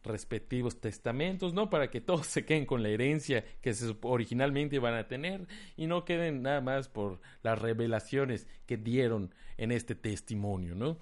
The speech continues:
Me parece excelente, Juan, me parece excelente. La verdad es que es, es, este, bastante revelador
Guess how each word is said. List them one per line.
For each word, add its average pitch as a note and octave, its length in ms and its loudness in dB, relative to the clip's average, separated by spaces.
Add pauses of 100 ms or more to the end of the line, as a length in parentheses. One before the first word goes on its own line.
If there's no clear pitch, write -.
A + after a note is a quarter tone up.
(140)
Me - 120 -4
parece G#3+ 260 6
excelente, E3+ 440 2
Juan, E3 200 4
me D3 120 2
parece C#3 240 2
excelente. B2+ 580 -2 (300)
La A2+ 120 0
verdad B2+ 300 4
es B2+ 140 0
que G#2+ 260 0 (240)
es, - 560 -4 (500)
es, - 260 -4
este, G2 600 -4 (100)
bastante B2+ 380 -2
revelador A2+ 840 0